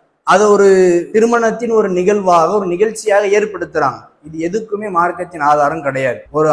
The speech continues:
ஆணும் பெண்ணும் கணவன் மனைவியாக ஆன பிறகு அவங்க அவருடைய அன்பை பரிமாறிக்கொள்வதை மார்க்கம் வழி நடத்துகிறது. ஆயிஷா ரலியல்லாஹு அன்ஹா அவர்கள், நபி ஸல்லல்லாஹு அலைஹி வஸல்லம் அவர்கள்,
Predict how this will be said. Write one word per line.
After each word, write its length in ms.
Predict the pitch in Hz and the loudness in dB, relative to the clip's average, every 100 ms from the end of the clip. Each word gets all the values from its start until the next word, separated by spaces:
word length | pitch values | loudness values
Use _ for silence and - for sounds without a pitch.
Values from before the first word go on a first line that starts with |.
| 147 | 4
ஆணும் 400 | 175 190 208 208 | 4 4 0 -2
பெண்ணும் 520 | 160 160 165 202 220 - | -2 -2 0 -2 -6 -8
கணவன் 420 | - 165 190 202 | -4 -2 -2 -4
மனைவியாக 520 | 175 170 180 170 165 180 | -4 -4 -2 0 2 2
ஆன 280 | 151 160 | 2 0
பிறகு 640 | 147 151 135 123 170 233 - _ _ _ - | -6 -4 -4 -4 -6 -6 -12 _ _ _ 0
அவங்க 600 | 139 190 202 214 233 226 | 2 4 2 0 -2 -4
அவருடைய 400 | 151 180 175 165 | -2 -2 0 0
அன்பை 360 | 156 208 220 220 | 0 0 2 2
பரிமாறிக்கொள்வதை 1120 | 160 175 202 202 190 185 175 165 156 151 202 | 0 -2 0 0 0 -4 -4 -4 -2 -2 0
மார்க்கம் 400 | 180 175 165 196 | 2 0 -2 -4
வழி 180 | 175 196 | -2 -2
நடத்துகிறது. 640 | 175 165 175 165 139 117 - _ _ _ | -2 -4 -4 -4 -4 -6 -14 _ _ _
ஆயிஷா 480 | 135 143 175 196 202 | 0 2 4 2 2
ரலியல்லாஹு 440 | 180 175 175 170 | 2 0 0 0
அன்ஹா 140 | 160 151 | 0 -2
அவர்கள், 340 | 147 147 190 | -2 -2 -2
நபி 200 | 202 175 | -4 -4
ஸல்லல்லாஹு 180 | 180 185 | -4 -2
அலைஹி 160 | 170 165 | -2 -4
வஸல்லம் 80 | |
அவர்கள், 480 | 147 143 143 190 226 | -6 -6 -2 -4 -4